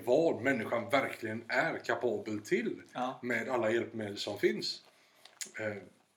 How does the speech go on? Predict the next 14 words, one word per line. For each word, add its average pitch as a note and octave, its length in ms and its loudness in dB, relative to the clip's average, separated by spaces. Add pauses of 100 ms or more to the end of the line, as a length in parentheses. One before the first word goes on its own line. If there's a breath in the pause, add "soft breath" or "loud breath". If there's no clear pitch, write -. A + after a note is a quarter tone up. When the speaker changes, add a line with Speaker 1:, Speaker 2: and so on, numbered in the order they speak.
Speaker 1:
vilket - 300 -8
är C3 40 -4
helt C3+ 340 0
sjukt. - 320 -2 (240 loud breath)
Ja, D3+ 80 0 (100)
ja, F3+ 420 4 (160)
men D#3 200 -6
då D#3+ 60 2
kommer D3+ 260 -2
vi C#3+ 240 2
in B2+ 300 -4
på B2 80 0
min A#2+ 220 2
nyfikenhet. C3 880 2